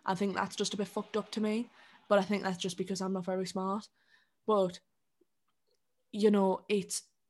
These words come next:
it's also a bit, it's not really fair because, um, people can cheat, but I don't,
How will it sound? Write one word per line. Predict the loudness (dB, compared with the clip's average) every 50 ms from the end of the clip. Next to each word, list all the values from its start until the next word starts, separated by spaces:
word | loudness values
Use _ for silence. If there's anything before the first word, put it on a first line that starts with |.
| _ _ _ _ _ _ _ _ _ _ _ _ _ _ _ 2
it's | 2 2 2 2 2
also | 2 4 2 2 2 4
a | 4
bit, | 4 4 2 0 -4
it's | -6 -6 -2 -2
not | -2 0 2
really | 2 2 2 2 0
fair | -2 -2 -4 -4 -2 -2 -2 -2 -2
because, | -2 -2 0 0 0 0 0 -4 -12 -20 -20 _ _ _ _ _ _ _ _ _ _ _ _ _ _ _ _ _ _ _ _ -4 -2
um, | 0 0 2 0 0 0 0 -2 -2 -6 -8 -6
people | -6 -4 -2 -2 -2 -4
can | -4 -4 -4 -4 -4 -4
cheat, | -4 -4 -4 -4 -4 -6 -10 -14 _ _
but | -4 -2
I | 0 0
don't, | 2 0 0 0